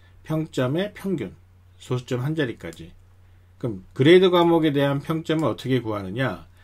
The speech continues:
그레이드 과목 방식으로 진행되는 모든 과목에 대해서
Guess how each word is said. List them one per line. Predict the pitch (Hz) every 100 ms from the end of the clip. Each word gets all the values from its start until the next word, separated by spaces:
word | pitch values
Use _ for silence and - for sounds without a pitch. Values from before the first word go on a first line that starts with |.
| - - -
그레이드 | 139 160 160 170 156
과목 | 117 120 127 123 -
방식으로 | - 117 120 123 120
진행되는 | - 113 110 117 104
모든 | 123 139 156 147
과목에 | 117 107 120 120 123
대해서 | 113 101 101 - 170 98